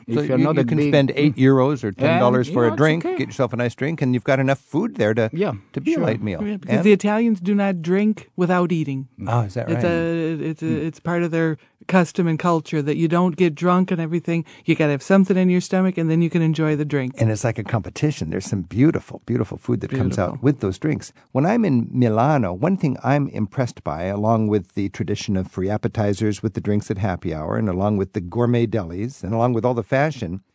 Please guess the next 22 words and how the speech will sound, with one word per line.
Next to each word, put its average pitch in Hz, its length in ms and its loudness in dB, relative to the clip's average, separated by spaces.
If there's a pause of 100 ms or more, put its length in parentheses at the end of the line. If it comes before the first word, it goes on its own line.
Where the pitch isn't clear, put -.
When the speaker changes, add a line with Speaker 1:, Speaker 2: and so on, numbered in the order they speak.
(140)
Speaker 1:
is 123 380 2 (640)
the 95 300 -2 (220)
power 113 540 2
of 85 280 -6
the, 92 180 -8 (100)
the 98 140 -10
city 92 580 -4
and 113 220 0
the 101 200 -2
touch - 320 -10
from 101 420 0
Mussolini's 123 640 0
time. - 240 -4
You've 98 120 -8
got 110 160 -2
a 107 40 -2
lot 131 200 -2
of 120 120 -10
Mussolini 117 680 0
architecture - 640 -4 (300)
in 110 160 4
Milano. 90 480 -2